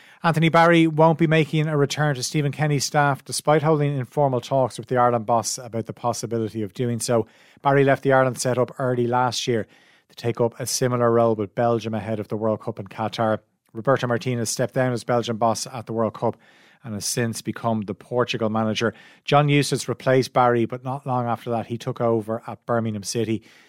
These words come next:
Kenny's set to replace Eustace before the Euro qualifiers get underway in March.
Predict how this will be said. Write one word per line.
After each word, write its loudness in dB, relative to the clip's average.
Kenny's 0
set 0
to -4
replace -2
Eustace -2
before -4
the -2
Euro 2
qualifiers -2
get -6
underway -4
in -10
March. -4